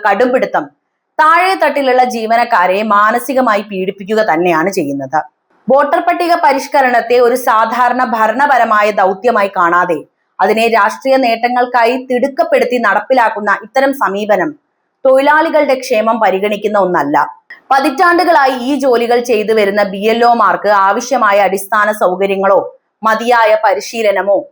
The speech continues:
ജോലിഭാരത്തിന് ആനുപാതികമായ വേതനമോ അധിക സാമ്പത്തിക സഹായമോ ഉറപ്പാക്കാൻ കേന്ദ്ര സർക്കാർ പരാജയപ്പെട്ടിട്ടുണ്ട് എന്നതാണ് യാഥാർത്ഥ്യം. ബി എൽ ഒമാരുടെ ആത്മഹത്യകൾ കേവലം വ്യക്തിപരമായ പ്രശ്നങ്ങളല്ല, അത്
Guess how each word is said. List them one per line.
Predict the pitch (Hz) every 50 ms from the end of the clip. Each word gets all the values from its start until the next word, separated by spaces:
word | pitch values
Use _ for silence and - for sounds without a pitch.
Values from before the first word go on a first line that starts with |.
| _ _ _ _ - 185 220
ജോലിഭാരത്തിന് | 247 254 269 285 320 349 285 269 262 247 226 233 233 233 233 226 226 - 202 202 202
ആനുപാതികമായ | 214 240 254 254 240 220 208 196 202 208 214 214 202 196 196 202 202 190
വേതനമോ | 190 185 185 202 202 233 214 185 175 165 170 - - - - 185
അധിക | 185 185 214 208 240 226 -
സാമ്പത്തിക | 220 190 190 202 208 247 - - 233 240 233 240 214
സഹായമോ | 185 170 185 180 190 202 196 185 170 175 175 175
ഉറപ്പാക്കാൻ | 175 180 185 185 - 208 175 165 - 156 170 240 262 _ _ _ _ _ _ -
കേന്ദ്ര | 269 262 269 285 302 - 339 - -
സർക്കാർ | 262 214 190 - 190 180 180 196 - -
പരാജയപ്പെട്ടിട്ടുണ്ട് | 185 180 190 196 208 214 208 208 247 226 240 226 180 165 170 170 - 170 170 180 202 208 180
എന്നതാണ് | 160 165 160 165 139 151 190 202 160
യാഥാർത്ഥ്യം. | 131 131 - - 139 - - 165 160 160 - _ _ _ _ _ _ -
ബി | 196 220 240 254 262
എൽ | 269 269 277
ഒമാരുടെ | 277 269 254 247 247 233 247 240 226
ആത്മഹത്യകൾ | 220 - - 247 262 262 262 220 196 196 208 - - 226
കേവലം | 208 214 214 220 226 226 240 220
വ്യക്തിപരമായ | 202 - - 247 233 240 233 240 247 233 226 226 226 226
പ്രശ്നങ്ങളല്ല, | 233 226 - - 277 269 254 233 185 160 156 - - - _ _ _ _ - -
അത് | 208 214